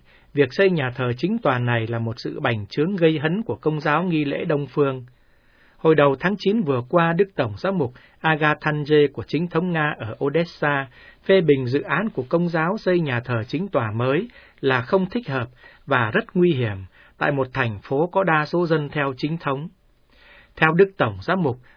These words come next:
dự án này sẽ tạo nên sự phẫn nộ và phản đối của các tín hữu chính thống ở địa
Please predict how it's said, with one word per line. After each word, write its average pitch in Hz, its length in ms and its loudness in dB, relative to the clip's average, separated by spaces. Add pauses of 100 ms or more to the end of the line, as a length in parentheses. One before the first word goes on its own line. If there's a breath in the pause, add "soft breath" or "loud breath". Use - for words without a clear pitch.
(120)
dự 156 180 -2
án 196 300 -2
này 135 160 0
sẽ - 240 -6
tạo 139 220 -2
nên 175 180 0
sự 160 240 -6
phẫn 208 280 -4
nộ 143 240 0
và 123 120 -4
phản 110 340 -6
đối 147 160 2
của 123 200 -6
các 175 200 -2
tín 170 180 0
hữu 196 200 -4
chính 180 220 -2
thống 170 260 -2
ở 120 280 -6
địa 123 160 -8